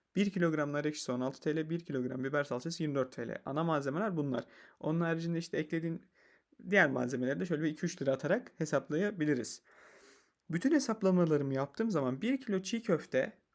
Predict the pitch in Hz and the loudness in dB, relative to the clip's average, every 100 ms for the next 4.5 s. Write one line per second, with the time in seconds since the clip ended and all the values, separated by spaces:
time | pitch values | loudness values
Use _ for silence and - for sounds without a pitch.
0 | _ 151 180 - - 160 170 190 175 - | _ 2 2 2 -2 0 0 0 -2 -4
1 | - 120 120 113 110 107 139 139 143 196 | -4 -2 -2 -4 -4 -6 -6 -6 -4 -4
2 | 208 - 165 170 226 202 160 - 143 143 | -4 -4 -4 -4 -4 -4 -4 -4 -4 -4
3 | 196 190 139 135 156 165 170 170 - 123 | -4 -6 -8 -6 -8 -10 -12 -10 -6 -4
4 | 127 - 110 - | -4 -4 -6 -6